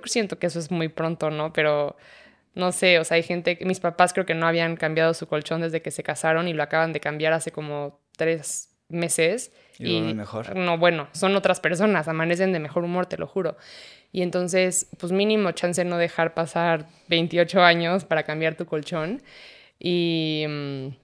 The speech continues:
Speaker 1: y elegir uno que te venga bien a ti, ¿no? O sea, que sientas el material,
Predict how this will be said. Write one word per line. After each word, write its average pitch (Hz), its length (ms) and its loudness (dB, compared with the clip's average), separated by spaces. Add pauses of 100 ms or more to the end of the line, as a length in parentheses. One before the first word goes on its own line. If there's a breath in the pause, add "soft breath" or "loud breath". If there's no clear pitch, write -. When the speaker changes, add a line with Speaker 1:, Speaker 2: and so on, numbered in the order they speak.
(760)
Speaker 1:
y 185 180 4
elegir 180 320 6
uno 214 160 8
que 196 80 4
te 170 140 4
venga 185 220 8
bien 196 180 6
a 208 160 4
ti, 185 260 0
¿no? 165 220 -4
O 175 60 -4
sea, 170 140 -4
que 165 140 -4
sientas 170 400 0
el 165 140 0
material, 160 840 2